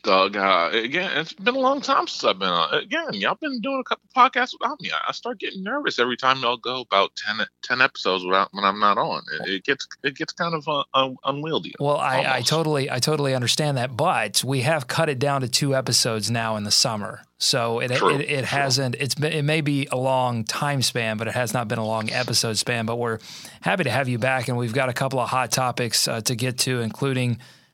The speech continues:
Speaker 2: some chatter about Gerald Wallace possibly having his number retired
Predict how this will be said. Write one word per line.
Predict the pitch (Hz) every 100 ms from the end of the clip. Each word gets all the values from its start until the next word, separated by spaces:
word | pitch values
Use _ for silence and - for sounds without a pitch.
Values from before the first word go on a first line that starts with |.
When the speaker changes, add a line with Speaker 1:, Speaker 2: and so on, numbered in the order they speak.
| _
Speaker 2:
some | - 143 131 127 127
chatter | 127 - 143 170 170
about | 143 127 131 120
Gerald | 104 139 165 160 107
Wallace | 123 139 165 170
possibly | - 139 135 127 123 123
having | 127 127 123
his | 123 127 120 - - - - -
number | 120 147 143
retired | 135 131 131 131 139 151 165